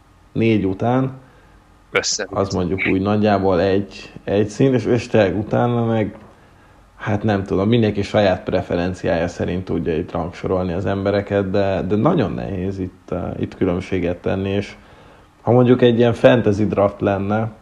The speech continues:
Speaker 1: mármint, hogy élő fantasy draft, tehát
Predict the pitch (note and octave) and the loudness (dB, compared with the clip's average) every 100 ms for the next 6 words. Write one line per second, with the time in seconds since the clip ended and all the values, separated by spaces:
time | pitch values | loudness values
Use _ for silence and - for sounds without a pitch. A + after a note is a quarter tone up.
0 | - G#2 G#2+ G#2+ A2 G2+ - C#3 C#3 A2 | -4 0 2 4 4 2 2 6 8 8
1 | G2 G#2+ G#2+ - F#2+ F#2+ G2+ G2+ E2+ G#2+ | 6 2 -2 -4 -4 0 0 0 0 0
2 | C3+ - G2 G2 | 0 -2 -2 0